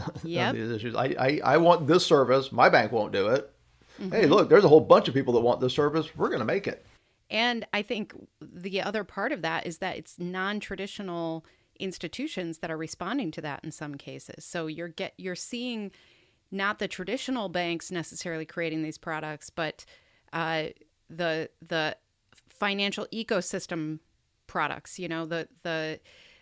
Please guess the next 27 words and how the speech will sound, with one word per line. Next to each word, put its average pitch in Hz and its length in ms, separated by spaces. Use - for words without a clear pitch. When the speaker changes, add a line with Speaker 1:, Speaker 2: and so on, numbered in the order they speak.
Speaker 1:
um, 160 360
online 185 880
accounting 185 640
firms, 143 580
or 165 140
not 160 260
firms, 156 360
but - 160
online 190 360
accounting 196 380
tools 151 360
now 151 220
are 160 160
providing 160 500
some 156 240
banking 156 400
tools - 640
for 170 240
their 147 120
customers. - 640
So 185 460
really 220 560
kind 196 260
of 160 60
expanding 185 880
the 160 80
lens 165 420